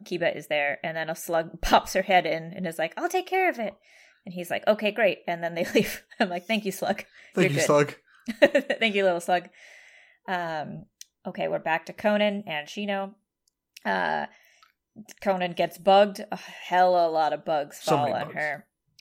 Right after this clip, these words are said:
Speaker 1: So many bugs. But then she explodes,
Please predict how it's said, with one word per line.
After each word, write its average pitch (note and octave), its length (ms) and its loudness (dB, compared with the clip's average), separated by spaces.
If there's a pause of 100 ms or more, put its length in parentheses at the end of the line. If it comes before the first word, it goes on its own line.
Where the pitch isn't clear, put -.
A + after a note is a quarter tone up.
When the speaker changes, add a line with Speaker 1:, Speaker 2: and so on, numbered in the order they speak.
Speaker 1:
So - 240 0
many F3 160 -6
bugs. D3+ 380 -2
But G3+ 120 -10
then G3 320 -4
she - 260 -6
explodes, C4 680 -4